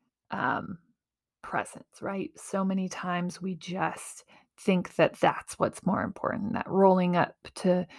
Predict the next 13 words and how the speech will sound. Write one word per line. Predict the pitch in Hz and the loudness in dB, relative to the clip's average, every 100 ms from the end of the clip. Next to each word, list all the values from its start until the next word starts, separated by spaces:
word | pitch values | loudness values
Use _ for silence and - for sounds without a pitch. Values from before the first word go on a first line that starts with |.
| - - - _ _ - | -20 -20 -20 _ _ -8
Christmas | - 202 190 185 - | 6 6 6 0 2
in | 180 | 0
a | |
brand | 165 175 175 175 | 2 2 4 2
new | 170 | 0
car | 165 - 185 180 170 | -2 0 2 2 0
is | 170 196 | 4 8
more | 208 190 185 | 10 10 8
important | 180 185 185 160 175 170 | 6 4 4 4 2 2
than | 170 165 170 170 - _ _ _ _ _ _ _ _ 160 | 2 4 2 0 -4 _ _ _ _ _ _ _ _ 4
being | 220 170 151 - | 4 4 -2 -6
at | - | -8
Christmas, | - - - - | -8 -10 -10 -16